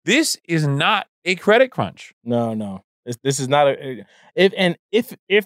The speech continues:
Speaker 2: there will be a credit crunch, we won't know till, we won't know till later. Right now, what's going on is banks are just holding back until the Fed decides to stop raising rates.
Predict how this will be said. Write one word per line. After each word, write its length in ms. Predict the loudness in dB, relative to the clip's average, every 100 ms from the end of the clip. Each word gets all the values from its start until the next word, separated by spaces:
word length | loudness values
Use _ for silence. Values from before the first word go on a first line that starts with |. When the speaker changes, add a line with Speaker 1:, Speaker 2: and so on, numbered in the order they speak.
| _
Speaker 2:
there 140 | 0 4
will 200 | 6 6
be 120 | 4
a 60 | 2
credit 280 | -2 -2
crunch, 240 | -4 -4 -2
we 60 |
won't 220 | 2 2 4
know 160 | 2
till, 400 | 2 2 2 2 -2
we 120 | 0
won't 180 | 2 2
know 120 | 0
till 180 | -2 -6
later. 160 | -6 0
Right 240 | 2 2 2
now, 240 | 2 2
what's 180 | 2 -2
going 220 | -2 0
on 200 | 0 0
is 220 | -2 -4 -10 _ _ _ 2
banks 260 | 2 2
are 60 | 0
just 200 | 0 0
holding 260 | 0 0
back 220 | 0 -2 -2
until 420 | -2 2 2 0
the 60 |
Fed 260 | -2 0 0
decides 380 | 0 2 2 0
to 60 | -6
stop 320 | 2 2 2
raising 360 | -4 -8 -8 -10
rates. 420 | -12 -18 -20